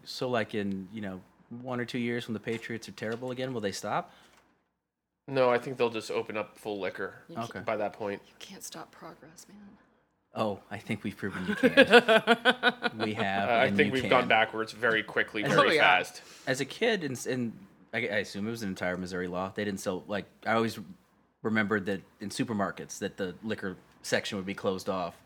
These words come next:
Speaker 2: Right.
Speaker 1: But it, it's not anymore. I don't know at what point that stopped. So we had that, we had similar laws.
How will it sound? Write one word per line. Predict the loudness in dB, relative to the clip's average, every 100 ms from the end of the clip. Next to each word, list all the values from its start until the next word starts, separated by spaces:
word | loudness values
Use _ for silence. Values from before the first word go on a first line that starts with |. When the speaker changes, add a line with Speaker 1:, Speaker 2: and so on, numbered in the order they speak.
| -6
Speaker 2:
Right. | -2 0 0 -2
Speaker 1:
But |
it, | -6
it's | 0
not | 2
anymore. | 2 0 0 0
I |
don't | -2
know | -2 -2
at |
what | -2 -4
point | -2 -4 -2
that | -6
stopped. | -2 -2 -2 -4
So |
we | -4 -2
had | 0
that, | 0 -2
we | -4
had | -4
similar | -2 -2 -2 -2
laws. | 0 0 -2 -8